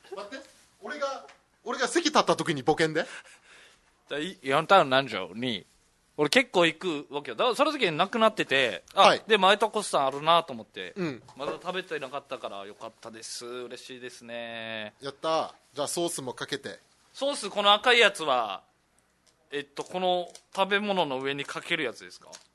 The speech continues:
Speaker 1: いや、それはそうだろう。
Speaker 2: 辛いやつですか、これ、ソースは。辛くない？
Speaker 1: 辛くない。
Speaker 2: あのー、言ったサルサソース。マイタコス。え？インスタ？
Speaker 1: インスタしてる。
Speaker 2: はい。
Speaker 1: はい。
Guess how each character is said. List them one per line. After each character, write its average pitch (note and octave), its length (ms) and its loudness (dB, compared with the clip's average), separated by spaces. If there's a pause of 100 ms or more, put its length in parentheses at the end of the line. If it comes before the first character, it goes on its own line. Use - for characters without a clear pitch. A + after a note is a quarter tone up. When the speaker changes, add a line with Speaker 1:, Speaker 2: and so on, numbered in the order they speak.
(120)
Speaker 1:
い D3 60 -4
や、 - 160 -2
そ - 120 -2
れ D#3 60 6
は D3 80 4
そ E3+ 100 0
う E3+ 40 0
だ A#2 80 -6
ろ - 200 -16
う。 - 140 -20 (420)
Speaker 2:
辛 C#4 200 4
い C#4+ 60 4
や G#3 120 8
つ - 80 -12
で A2+ 80 -8
す - 80 -14
か、 G#2 80 -14
こ G2 100 -16
れ、 F#2 100 -14
ソ C3 160 -4
ー - 60 -10
ス - 80 -16
は。 E2+ 160 -14 (840)
辛 C4 160 8
く - 80 -8
な B2 100 -2
い？ F2+ 100 -12 (440)
Speaker 1:
辛 B2+ 140 -6
く - 80 -12
な C3+ 240 0
い。 - 40 0
Speaker 2:
あ - 20 -2
の C3+ 440 -6
ー、 - 20 -10
言 D#3 100 -8
っ - 20 -20
た C#3 200 -6
サ F3+ 160 -2
ル F3 80 -2
サ E3+ 140 -4
ソ E3+ 160 0
ー - 20 0
ス。 F#2+ 300 -12 (1500)
マ E3+ 120 4
イ F#3 60 2
タ F#3 100 4
コ D#3 100 -6
ス。 G2 240 -14 (1300)
え？ - 180 0 (1000)
イ A#3 120 -2
ン B3+ 40 0
ス B3 80 -10
タ？ C4 260 6
Speaker 1:
イ G3+ 80 2
ン A#3+ 80 4
ス - 40 -2
タ A#3 120 6
し - 100 4
て A3 80 2
る。 G2 180 0 (520)
Speaker 2:
は F#3+ 180 6
い。 A2+ 140 -4
Speaker 1:
は A3 140 10
い。 C3+ 80 -2